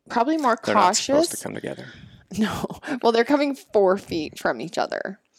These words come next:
Speaker 1: But it's showing some of the humanity of people, right? For an N B A star who makes millions of dollars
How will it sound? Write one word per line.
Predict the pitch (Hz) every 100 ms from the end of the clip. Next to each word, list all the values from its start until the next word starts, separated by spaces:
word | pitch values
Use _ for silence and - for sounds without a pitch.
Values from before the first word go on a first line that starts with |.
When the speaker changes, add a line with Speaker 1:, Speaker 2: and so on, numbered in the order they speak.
| 277 - - - 196
Speaker 1:
But | 196 190 - -
it's | - -
showing | - 269 285 302
some | 294 - 226
of | 214
the | 202
humanity | 202 170 160 160 156 127
of | -
people, | 160 - 165
right? | 156 170 180 - -
For | - 214 202 190
an | - 202
N | 208 233
B | 247
A | 220
star | 214 - 175 165 165
who | 180 180
makes | 175 170
millions | 165 165 185 196
of |
dollars | 185 151 156 160 160